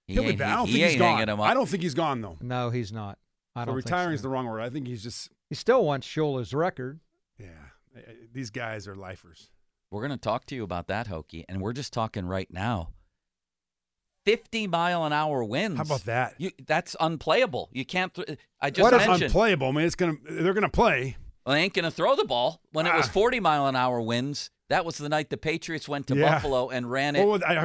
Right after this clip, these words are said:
Speaker 2: I, I heard you.
Speaker 1: They
Speaker 2: What
Speaker 1: ra-,
Speaker 2: was
Speaker 1: they
Speaker 2: stats?
Speaker 1: passed it three times. N F L record. They won a
Speaker 2: Yeah.
Speaker 1: game passing it three times, and, and Josh Allen stunk.
Speaker 2: Maybe it goes to that. You just go to Najee and the Wild,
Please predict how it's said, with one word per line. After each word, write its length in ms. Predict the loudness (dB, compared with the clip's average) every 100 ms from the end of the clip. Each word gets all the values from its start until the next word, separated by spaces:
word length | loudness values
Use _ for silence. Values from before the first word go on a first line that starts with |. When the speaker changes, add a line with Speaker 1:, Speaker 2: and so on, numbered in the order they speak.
| 0
Speaker 2:
I, 280 | -2 0 0
I 20 |
heard 240 | 2 2
you. 80 | 4
Speaker 1:
They 100 | 2
Speaker 2:
What 100 | 4
Speaker 1:
ra-, 60 | 2
Speaker 2:
was 100 | 2
Speaker 1:
they 100 | 0
Speaker 2:
stats? 100 | 2
Speaker 1:
passed 280 | 2 2 -2
it 160 | -8 -6
three 240 | -4 -2
times. 640 | 0 2 2 0 -6 -14 -8
N 160 | -2 -2
F 140 | 2
L 120 | 0
record. 380 | 2 0 0 0
They 100 | 0
won 180 | 2 0
a 40 |
Speaker 2:
Yeah. 60 | 0
Speaker 1:
game 300 | -2 -2 -4
passing 400 | 0 0 0 -4
it 160 | -6 -8
three 200 | -10 -6
times, 400 | -2 0 -2 -4
and, 140 | -6 -4
and 180 | -4 -6 _ _ _ _
Josh 320 | 2 2 2
Allen 280 | 0 0 -4
stunk. 520 | -4 -2 0 -2 -4 0
Speaker 2:
Maybe 220 | 2 4
it 60 | 4
goes 160 | 4
to 100 | 2
that. 240 | 2 2 0
You 80 | -2
just 160 | 0
go 120 | 0
to 60 | 0
Najee 420 | 2 2 0 0
and 80 | 0
the 40 |
Wild, 320 | 0 0 0